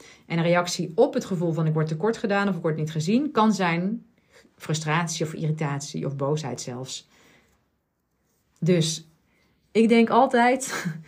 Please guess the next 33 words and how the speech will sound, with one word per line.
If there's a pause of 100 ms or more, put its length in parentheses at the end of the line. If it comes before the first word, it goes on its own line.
<laughs>
maar
dat
is
soms
best
wel
moeilijk
om
misschien
in
je
eentje
te
doen,
maar
ik
denk
altijd,
"Oh
joh,
als
je
iets
voelt,
dan
valt
daar
zo'n
wereld
achter
te
vinden."